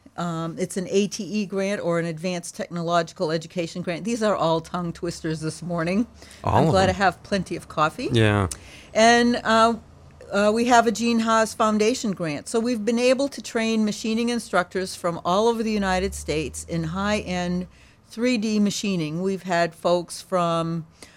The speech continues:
Speaker 1: uh, all the way from California and Florida and Montana and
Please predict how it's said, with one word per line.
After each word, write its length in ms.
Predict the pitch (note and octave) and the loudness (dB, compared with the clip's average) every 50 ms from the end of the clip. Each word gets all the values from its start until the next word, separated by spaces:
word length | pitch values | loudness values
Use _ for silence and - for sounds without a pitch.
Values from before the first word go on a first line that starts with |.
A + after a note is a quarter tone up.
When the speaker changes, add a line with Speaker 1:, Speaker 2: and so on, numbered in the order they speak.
| - _ _ | -20 _ _
Speaker 1:
uh, 60 | - - | -6 -4
all 320 | E3+ E3+ C3+ F3 F#3 G3 | -2 2 4 4 4 4
the 60 | G3+ | 4
way 140 | G3+ G3+ G3+ | 2 2 0
from 200 | F#3+ - D3+ D#3+ | 0 -2 -4 -6
California 800 | - - G3+ F#3+ F#3+ G3 F#3+ - G3 F#3+ G3 G3 G3 G3 F#3+ D3 | -2 0 2 4 4 2 0 -2 -4 -2 -2 0 0 -2 -2 -2
and 180 | C#3+ D#3+ E3 D#3+ | -2 -2 -4 -4
Florida 720 | - - G#3 A3 A3+ A#3 A#3 A#3 A#3 A#3 A#3 A#3 A3+ A3 - | -6 -4 -2 0 2 4 4 6 8 8 10 8 8 6 2
and 340 | - E3 E3 E3 D#3+ D#3+ D#3+ | 0 0 0 0 0 0 -2
Montana 760 | E3 D#3+ D#3+ D#3 D#3+ - B3+ A#3 A3+ A3 A3 A3 G#3+ G#3+ D#3+ | -2 -2 -2 -4 -4 -4 -4 -2 -2 0 0 0 0 0 0
and 420 | D#3 E3 E3 E3 E3+ E3+ E3+ E3+ | 0 0 0 0 0 -2 -4 -6